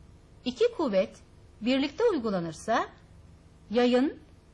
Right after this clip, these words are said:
ikisinin etkisinin toplamı kadar üç birim uzadığı görülüyor.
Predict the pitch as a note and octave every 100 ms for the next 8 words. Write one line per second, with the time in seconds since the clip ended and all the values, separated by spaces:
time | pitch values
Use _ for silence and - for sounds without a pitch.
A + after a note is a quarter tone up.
0 | - - E4+ - A#4 A4 A4 F#4+ F4+ E4+
1 | E4 E4+ D#4+ E4 E4 E4+ F4 E4+ A#3+ F3
2 | E3+ F3 - - - - - - G4+ C5
3 | - - D4+ C4+ G3 - - A#3+ A3+ G3
4 | F#3 F3 F3+ E3+ E3+ E3 -